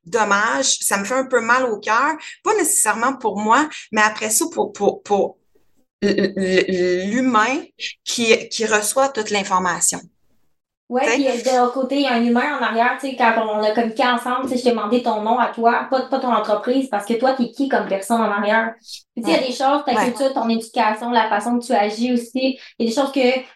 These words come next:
Speaker 2: moi, je vais être prêt à faire, que toi, tu seras peut-être pas prêt à faire, puis il y a des choses que moi, je vais
Speaker 1: Exact.
Speaker 2: passer bien trop long de ma patience, j'aurais pas envie de le faire, puis à un moment donné,
Speaker 1: Exact.
Speaker 2: c'est là qu'on va, c'est là qu'il faut apprendre à se respecter.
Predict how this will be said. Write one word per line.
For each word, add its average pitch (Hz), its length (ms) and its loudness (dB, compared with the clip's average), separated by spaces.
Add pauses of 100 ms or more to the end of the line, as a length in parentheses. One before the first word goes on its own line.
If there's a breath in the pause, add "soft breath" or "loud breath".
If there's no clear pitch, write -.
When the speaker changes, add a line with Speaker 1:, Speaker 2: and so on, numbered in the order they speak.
Speaker 2:
moi, 254 120 -2
je 254 60 2
vais 262 120 2
être 226 40 -6
prêt 247 120 -2
à 233 120 2
faire, 247 180 2
que 262 60 -2
toi, 247 180 0
tu 247 80 -8
seras 226 160 -2
peut-être 233 160 0
pas 240 100 2
prêt 254 140 -4
à 226 120 2
faire, 247 280 0
puis 247 100 0
il - 20 4
y 208 40 4
a 220 40 0
des 226 40 -2
choses 262 200 0
que 254 60 0
moi, 226 40 0
je 226 60 4
vais 214 80 6
Speaker 1:
Exact. 226 80 2
Speaker 2:
passer 214 220 -2
bien 240 200 2
trop 233 140 -2
long 226 140 2
de 247 40 -2
ma 214 120 2
patience, 233 460 -2
j'aurais 220 240 0
pas 240 100 2
envie 240 140 2
de 226 60 -2
le 208 140 -2
faire, 262 260 2 (280 loud breath)
puis 247 100 0
à - 20 4
un - 20 0
moment 233 160 2
donné, 220 140 2
Speaker 1:
Exact. 185 160 -2
Speaker 2:
c'est 247 80 -8
là 262 140 0
qu'on 233 260 -2
va, - 140 2
c'est 240 160 -4
là 247 100 2
qu'il - 160 -10
faut 285 80 0
apprendre 233 320 0
à 226 100 0
se 226 80 -6
respecter. 233 760 0